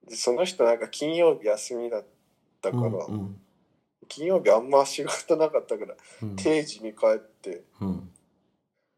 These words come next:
Speaker 1: それをなんか、今日聞かれたから五時に帰ったっつったら怒られた。
Speaker 2: な-、なんで？早いんじゃねえかよ、みたいな。
Speaker 1: そうそうそう。
Speaker 2: え、
Speaker 1: なんで残-、なんで残業しないんだみたいな。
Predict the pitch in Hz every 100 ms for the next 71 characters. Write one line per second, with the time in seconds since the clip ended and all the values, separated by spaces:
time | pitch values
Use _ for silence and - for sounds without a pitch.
0 | _ - 120 113 123 123 120 - 107 101
1 | - - - - 117 104 - 113 104 101
2 | 107 101 92 95 117 110 98 95 107 92
3 | - - - - - - - 95 - -
4 | - - 117 117 - 113 110 95 90 90
5 | - - 107 117 117 113 110 92 90 87
6 | 76 78 - - - _ _ _ _ -
7 | - - - - - 180 - - - _
8 | _ - 110 113 107 139 190 98 196 -
9 | _ - 139 143 131 117 120 123 120 143
10 | 151 - 131 127 120 110 - 98 - -